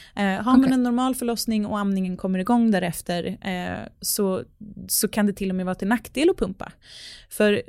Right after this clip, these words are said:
Speaker 1: amning fungerar på så sätt, eh, att det barnet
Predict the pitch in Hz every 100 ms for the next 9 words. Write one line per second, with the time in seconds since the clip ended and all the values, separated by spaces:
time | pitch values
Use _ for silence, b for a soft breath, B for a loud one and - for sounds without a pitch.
0 | - 226 208 277 302 220 214 285 294 190
1 | - 180 180 175 - - - - 190 180
2 | - - 196 - 180 214 185 254 269 233
3 | 190 -